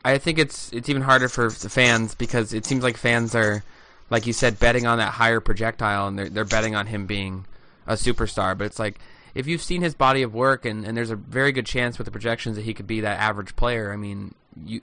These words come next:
I don't really see a, I don't really see the argument for paying him, like, for that two point five percent <laughs> chance that he becomes a superstar. It just seems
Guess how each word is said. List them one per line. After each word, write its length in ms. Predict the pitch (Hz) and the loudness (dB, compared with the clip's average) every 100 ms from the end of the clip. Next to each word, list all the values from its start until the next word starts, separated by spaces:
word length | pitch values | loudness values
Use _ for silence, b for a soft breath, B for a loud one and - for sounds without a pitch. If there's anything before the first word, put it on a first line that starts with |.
| - | -6
I 100 | 120 | -4
don't 240 | 127 117 | -4 -6
really 180 | 120 117 | -6 -6
see 220 | - 123 | -6 -8
a, 80 | 110 - _ _ - _ _ - _ - - - _ - _ | -8 -10 _ _ -20 _ _ -20 _ -20 -20 -20 _ -20 _
I 80 | 127 | -4
don't 80 | |
really 140 | 139 127 | -2 -4
see 160 | - | -6
the 80 | 117 | -2
argument 420 | 110 120 113 104 | -2 -2 -4 -6
for 160 | - 107 | -6 0
paying 300 | - - 113 | 8 8 8
him, 200 | 110 104 | 0 -2
like, 320 | 101 101 - _ _ _ _ _ - | -6 -8 -12 _ _ _ _ _ -14
for 120 | - | -4
that 220 | 110 107 | -2 -2
two 100 | - | -4
point 240 | 117 117 107 | 2 2 2
five 180 | 113 107 | 0 0
percent 280 | - 120 | -2 -2
<laughs> 20 | 95 | 0
chance 340 | - - - | 0 0 0
that 100 | 117 | -2
he 80 | 110 | -2
becomes 360 | 110 120 110 | -4 -4 -6
a 40 | 101 | -6
superstar. 480 | - 113 104 101 101 | -4 -4 -4 -6 -8
It 40 | |
just 180 | 117 113 | -12 -12
seems 480 | 123 110 107 - | -10 -10 -12 -18